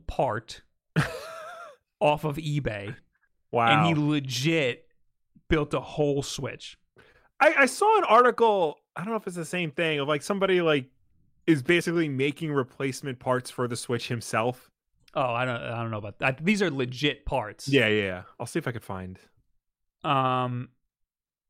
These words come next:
Speaker 1: I forgot how he, I forgot how
Speaker 2: Oh,
Speaker 1: much
Speaker 2: no, it's
Speaker 1: he's
Speaker 2: the same guy. He built his own Switch with replacement parts.
Speaker 1: Yes. Well, yes, that's
Speaker 2: Yeah.
Speaker 1: I guess s-, a lot of these are replacements, but a lot of these are just legit parts, you know?
Speaker 2: Yeah.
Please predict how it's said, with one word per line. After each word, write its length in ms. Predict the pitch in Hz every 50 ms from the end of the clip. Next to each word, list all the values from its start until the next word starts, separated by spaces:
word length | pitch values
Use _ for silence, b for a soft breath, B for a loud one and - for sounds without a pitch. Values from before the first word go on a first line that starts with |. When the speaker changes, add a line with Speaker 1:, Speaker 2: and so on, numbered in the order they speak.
| _ _ _ _ _ _ _ -
Speaker 1:
I 40 | -
forgot 280 | - 151 170 214 214
how 120 | 202 208 202
he, 140 | 165 156 170 _ _ _ _ -
I 40 | -
forgot 240 | - - 160 190 185
how 60 | 185
Speaker 2:
Oh, 40 | 190
Speaker 1:
much 60 | 208
Speaker 2:
no, 80 | 208 175
it's 140 | 170 180 160
Speaker 1:
he's 40 | 131
Speaker 2:
the 60 | 208
same 240 | 165 - 220 208 190
guy. 220 | 175 190 170 151
He 300 | 127 - - 190 175 131 - _ _ _
built 300 | 170 175 190 202 196 -
his 220 | - 190 170 156
own 260 | - 127 139 147 143 127
Switch 380 | - - 139 139 120 113 - -
with 180 | 120 - _ -
replacement 520 | 117 - - 127 120 104 - - 110 -
parts. 480 | - 107 95 85 - _ - - - _
Speaker 1:
Yes. 400 | - 170 156 135 110 - - -
Well, 140 | 170 160 160 170
yes, 340 | 165 165 131 - - -
that's 420 | - 151 139 131 - - - - - -
Speaker 2:
Yeah. 160 | 110 95 - - _ _ _ _ _ _ _ _ _ -
Speaker 1:
I 80 | 156 160
guess 280 | 170 247 233 - - - - _ _ _ _ _ - -
s-, 220 | - - - - - 220
a 60 | 175
lot 260 | 165 170 165 170 165
of 80 | 160 151
these 160 | 147 139 135
are 120 | 135 123 120
replacements, 540 | 107 - - 123 117 120 - - - 107
but 180 | - - 139 143
a 40 | 151
lot 200 | 143 147 202 262 311
of 40 |
these 140 | 330 302 214 220
are 60 | 160
just 280 | 151 170 156 - - _ _ _ _ _ -
legit 840 | 160 143 143 131 131 131 120 135 131 131 123 123 139 135 123 -
parts, 440 | - 139 123 101 - _ - - _ _
you 140 | - - -
know? 160 | 110 107 113
Speaker 2:
Yeah. 200 | 127 127 104 -